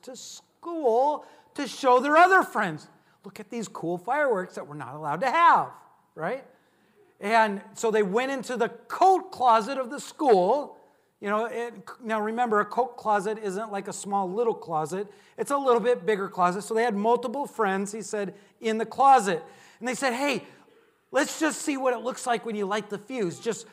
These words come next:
squeeze it at the, the tip of the fuse, and we'll light it, and we'll watch it burn." There's, like, you know, four or five of them in the closet. One of the friends is pinching it.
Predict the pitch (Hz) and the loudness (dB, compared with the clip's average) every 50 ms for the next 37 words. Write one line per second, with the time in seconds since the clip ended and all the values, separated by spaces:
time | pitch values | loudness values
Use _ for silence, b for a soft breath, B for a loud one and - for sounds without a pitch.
0 | b b b b b - - - - - 269 330 370 370 359 330 285 330 320 311 | b b b b b -10 -10 -10 -6 0 4 6 8 8 8 8 6 2 2 0
1 | 269 247 240 247 269 269 - - - 262 262 254 240 226 220 202 - - - _ | -2 -2 -2 0 0 -2 -4 -6 -2 0 2 2 2 2 0 -4 -8 -16 -20 _
2 | _ _ _ _ 208 214 208 208 - 294 285 - 226 - 226 - - - 247 220 | _ _ _ _ -6 -4 -4 -4 -6 -6 -6 -4 -6 -6 -6 -6 -6 -4 2 4
3 | 208 220 262 294 - - - - - _ _ _ _ _ _ _ _ _ - 208 | 4 6 4 2 -2 -8 -14 -16 -20 _ _ _ _ _ _ _ _ _ -4 -2
4 | 220 226 240 233 226 247 294 349 339 285 254 247 233 214 220 226 214 220 220 226 | 0 2 4 2 4 4 6 6 6 6 4 4 2 2 2 2 2 2 0 -2
5 | 220 - 233 202 156 - - 220 214 208 196 160 139 120 113 - _ _ _ _ | -2 -2 -4 -4 -4 -2 0 2 2 2 0 -2 -6 -10 -14 -20 _ _ _ _
6 | _ _ _ _ _ _ _ 196 202 190 214 226 220 214 - 247 220 190 190 196 | _ _ _ _ _ _ _ -6 -4 -2 -2 -4 -4 -6 -12 -10 -6 -4 -4 -4
7 | 208 220 - - - - 190 208 202 - 208 196 190 226 226 214 226 233 240 160 | -6 -8 -10 -14 -8 -4 -4 -4 0 2 0 2 2 0 -2 -2 -4 -6 -10 -8
8 | 165 185 185 196 220 226 220 196 b b b b b b b b _ 240 233 - | -6 -6 -4 -4 -4 -6 -8 -10 b b b b b b b b _ -6 -4 2
9 | 226 285 277 254 233 208 196 269 302 320 - - - - b b b b b b | 6 8 8 10 8 8 6 2 2 0 -2 -6 -12 -20 b b b b b b
10 | b b b b b b b b b _ _ 180 208 233 277 294 311 302 - - | b b b b b b b b b _ _ 0 2 2 2 2 0 -2 -2 0
11 | 285 269 262 262 285 311 302 240 233 247 254 - - - - - _ _ - 254 | 2 2 2 2 2 -2 -4 -6 -10 -12 -14 -14 -16 -18 -20 -20 _ _ -6 -6
12 | 277 - - 285 262 254 254 254 285 285 | -6 -4 -4 -4 -4 -2 -2 -4 -6 -6